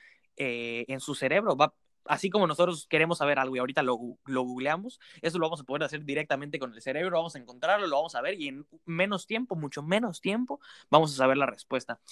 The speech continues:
Entonces, va a crear una raza de humanos muchísimo más inteligente, pero no solo eso, güey, porque...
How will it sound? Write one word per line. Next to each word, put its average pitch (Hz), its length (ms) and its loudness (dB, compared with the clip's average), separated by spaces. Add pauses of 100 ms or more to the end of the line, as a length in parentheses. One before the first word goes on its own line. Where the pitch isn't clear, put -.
(140)
Entonces, 175 500 -2 (640)
va 147 160 8
a 185 60 8
crear 190 160 8
una 180 160 6
raza 151 220 8
de 135 40 6
humanos 147 260 4
muchísimo 127 360 -4
más 143 160 0
inteligente, 143 520 -2
pero 131 200 -2
no 139 160 -6
solo 151 240 0
eso, 160 220 -4
güey, 98 180 -10 (480)
porque... 151 380 0